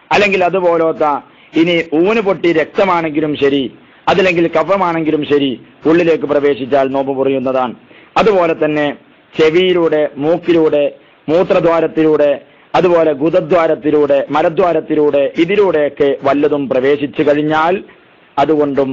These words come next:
ബാത്തിലായി പോകുന്നതാണ്. കുളിക്കുന്ന സമയത്ത് വെള്ളത്തിൽ മുങ്ങിക്കൊണ്ടാണ് കുളിക്കുന്നതെങ്കിൽ അങ്ങനെ വല്ലതും ഉള്ളിലേക്ക് പ്രവേശിച്ചാലും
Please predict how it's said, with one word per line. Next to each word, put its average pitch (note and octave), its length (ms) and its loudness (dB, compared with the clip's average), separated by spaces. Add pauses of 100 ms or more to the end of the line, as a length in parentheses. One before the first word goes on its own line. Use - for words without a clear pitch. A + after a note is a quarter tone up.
ബാത്തിലായി C3+ 500 0
പോകുന്നതാണ്. C3 600 -2 (380)
കുളിക്കുന്ന F3+ 520 2
സമയത്ത് D3 540 0 (1200)
വെള്ളത്തിൽ G3+ 680 0
മുങ്ങിക്കൊണ്ടാണ് F3+ 920 0
കുളിക്കുന്നതെങ്കിൽ C#3+ 920 0 (680)
അങ്ങനെ G3+ 340 0
വല്ലതും D#3+ 440 -2
ഉള്ളിലേക്ക് D3 440 0
പ്രവേശിച്ചാലും C3+ 800 0